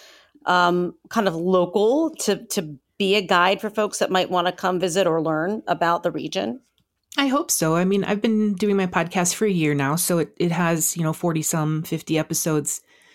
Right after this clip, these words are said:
Speaker 2: So not a ton yet, but over years, I would hope that as people are traveling, they can find some South Dakota ones or Midwest ones and listen to 'em as they're heading to different areas, because, because that's kinda what I'm doing too, is I'm learning about these new places and then want to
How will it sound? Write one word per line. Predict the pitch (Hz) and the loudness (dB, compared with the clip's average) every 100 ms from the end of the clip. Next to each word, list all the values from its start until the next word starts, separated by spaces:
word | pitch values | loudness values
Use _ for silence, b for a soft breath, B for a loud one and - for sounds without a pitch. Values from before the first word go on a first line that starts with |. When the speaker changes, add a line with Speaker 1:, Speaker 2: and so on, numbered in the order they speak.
| - | -4
Speaker 2:
So | 277 | 0
not | 294 240 | 2 0
a | |
ton | 185 - 247 262 | 0 0 0 2
yet, | 170 147 - | 2 0 0
but | 160 131 b b b - | -2 -2 b b b -2
over | 247 247 | 0 2
years, | 180 165 170 196 | 2 2 2 2
I | 180 | 0
would | 170 | 0
hope | 180 202 185 | 0 -2 0
that | 143 - | -2 0
as | 160 - | 0 0
people | 185 180 | 0 0
are | 165 | 0
traveling, | - 156 170 185 | 0 0 2 2
they | 156 | 0
can | 165 170 170 190 - _ _ _ _ _ - 180 | 0 0 0 -2 -10 _ _ _ _ _ -12 -4
find | - 175 185 | 0 2 2
some | 180 | 2
South | 180 170 | 2 2
Dakota | 175 - 175 | 0 0 0
ones | 175 185 226 190 | 2 2 2 2
or | 156 151 | 2 2
Midwest | 175 170 175 170 - | 0 2 2 0 0
ones | 160 175 180 | 0 2 2
and | 151 | 0
listen | 156 170 160 | 0 -2 -2
to | 170 | 0
'em | 170 | 0
as | 165 147 | 0 0
they're | 156 | -2
heading | 165 151 151 | -2 -2 -4
to | 165 | -4
different | 165 165 143 | -6 -6 -6
areas, | 156 156 156 160 170 | -4 -2 -2 -2 -4
because, | - 175 190 170 - B B B B B - | -6 -4 -2 0 -4 B B B B B -2
because | 214 185 | 2 2
that's | 202 | 0
kinda | - 214 170 | 0 2 2
what | 160 | 2
I'm | 185 | 2
doing | 208 170 170 | 2 0 0
too, | - 233 | 0 0
is | 185 | 2
I'm | 156 | 0
learning | 156 180 185 | 0 0 2
about | 170 - | 0 0
these | 156 143 | -4 -4
new | 156 | -6
places | - 151 147 185 160 | -2 -2 0 0 0
and | 156 | -2
then | 156 | 0
want | 147 147 - | 0 -2 -2
to | 165 147 | -2 -2